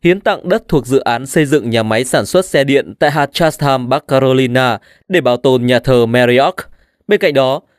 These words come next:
VinFast cũng sẽ hỗ trợ nhà thờ tìm kiếm các nguồn lực khác hỗ trợ việc di rời.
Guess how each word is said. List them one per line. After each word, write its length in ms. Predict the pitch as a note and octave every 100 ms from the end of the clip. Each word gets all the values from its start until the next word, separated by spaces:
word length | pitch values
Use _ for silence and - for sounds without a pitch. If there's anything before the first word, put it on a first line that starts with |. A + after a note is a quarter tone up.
| -
VinFast 420 | G3 G3 A#3 B3 -
cũng 180 | G3+
sẽ 160 | G#3+ G#3
hỗ 160 | G#3 A3+
trợ 240 | A#3 E3+
nhà 180 | B2+ B2
thờ 240 | C#3+ B2+ B2
tìm 200 | - C3
kiếm 300 | A#2 C3+ C3+
các 140 | E3 A3
nguồn 220 | F#3 B2+
lực 160 | B2 -
khác 220 | G3+ A3+
hỗ 200 | - F3+
trợ 260 | G3 G3 B2+
việc 200 | A#2+ A#2
di 200 | A2+ C3
rời. 320 | B2+ B2 G#2